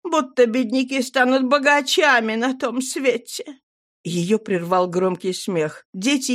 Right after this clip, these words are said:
и те пожимали плечами. Всех заразил дух неверия.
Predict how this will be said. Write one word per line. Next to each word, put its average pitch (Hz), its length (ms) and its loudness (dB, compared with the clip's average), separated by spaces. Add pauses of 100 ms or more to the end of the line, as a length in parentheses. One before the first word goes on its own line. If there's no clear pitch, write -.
и 226 60 -2
те 269 200 -2
пожимали 180 540 0
плечами. 175 760 -4 (300)
Всех 302 360 0
заразил 214 540 0
дух 220 400 -2
неверия. 233 840 2